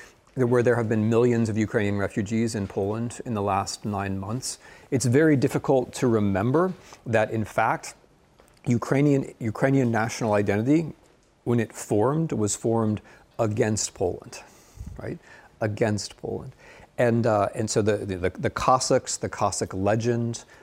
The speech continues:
um, the struggling peasantry, right? The, the, the, the battle for land,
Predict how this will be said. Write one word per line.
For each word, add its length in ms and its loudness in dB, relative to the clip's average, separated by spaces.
um, 280 -6
the 80 -4
struggling 540 2
peasantry, 760 0
right? 240 0
The, 120 -2
the, 200 -2
the, 220 -2
the 140 -4
battle 320 4
for 180 -4
land, 560 0